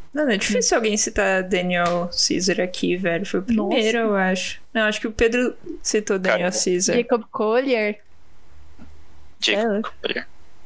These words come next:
Speaker 1: E, calma aí.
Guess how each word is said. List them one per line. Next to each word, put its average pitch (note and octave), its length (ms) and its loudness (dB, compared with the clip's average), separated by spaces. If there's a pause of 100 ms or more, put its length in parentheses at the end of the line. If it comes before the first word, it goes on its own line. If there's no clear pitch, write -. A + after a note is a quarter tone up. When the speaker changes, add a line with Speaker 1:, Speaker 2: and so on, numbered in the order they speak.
(1700)
Speaker 1:
E, A#3 640 2 (1400)
calma G3 240 0
aí. A3+ 720 2